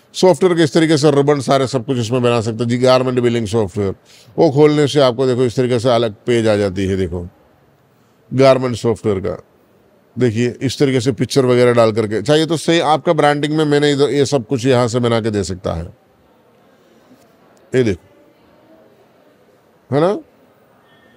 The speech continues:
very beautiful। इसमें कंटेंट लिखना है, ये बड़ी इंपॉर्टेंट है, अ, जो तभी जा करके अपना जो, अ, ये क्या नाम है, अ, Google में रैंक करती है। चलिए मैंने ऊपर वापस आता हूँ,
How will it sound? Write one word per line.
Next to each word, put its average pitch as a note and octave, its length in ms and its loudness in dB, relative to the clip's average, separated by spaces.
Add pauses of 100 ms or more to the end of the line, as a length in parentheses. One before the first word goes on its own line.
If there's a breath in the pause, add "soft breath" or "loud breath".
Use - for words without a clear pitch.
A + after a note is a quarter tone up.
(300)
very E3 360 4
beautiful। G2 420 -4
इसमें D3+ 260 -2
कंटेंट F3 360 2
लिखना E3+ 360 0
है, F3 260 2
ये E3 140 2
बड़ी C#3+ 440 0
इंपॉर्टेंट C3 440 0
है, B2+ 60 2
अ, - 840 -4
जो C3+ 440 0
तभी E3 260 4
जा E3+ 120 4
करके D#3+ 220 0
अपना D3+ 240 0
जो, D#3 180 2
अ, C3 340 2 (200)
ये B2+ 360 2
क्या A#2+ 160 0
नाम A#2 200 0
है, G#2 300 -2
अ, D#2 300 -6 (460)
Google D3+ 360 4
में C#3+ 120 4
रैंक B2 360 0
करती F#2 300 -4
है। E2+ 260 -10 (840)
चलिए F#3+ 200 6
मैंने F#3+ 160 2
ऊपर F#3 220 4
वापस E3 320 4
आता C#3+ 220 2
हूँ, E3+ 320 -2